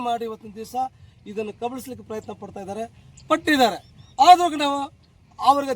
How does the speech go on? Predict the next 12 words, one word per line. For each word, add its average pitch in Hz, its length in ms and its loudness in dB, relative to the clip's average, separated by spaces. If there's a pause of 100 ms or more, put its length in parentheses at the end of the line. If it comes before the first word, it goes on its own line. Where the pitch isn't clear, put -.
ಧಿಕ್ಕಾರ 330 320 2
ಆಗ್ತಾ 269 200 -6
ಇದೀವಿ. 285 240 -2 (840)
ಈ - 20 -6 (140)
ಸಂಬಂಧಪಟ್ಟಂತ 302 680 -2 (680)
ಮೀಸಲು 320 340 -2 (120)
ಕ್ಷೇತ್ರದ 285 460 -2 (1160)
ಜನಪ್ರಿಯ 294 340 -6 (120)
ಶಾಸಕರಿಗೂ 285 600 -2
ಕೂಡ 294 160 -8
ಇದರ 262 140 -10 (120)
ವಿಚಾರವಾಗಿ 254 640 -4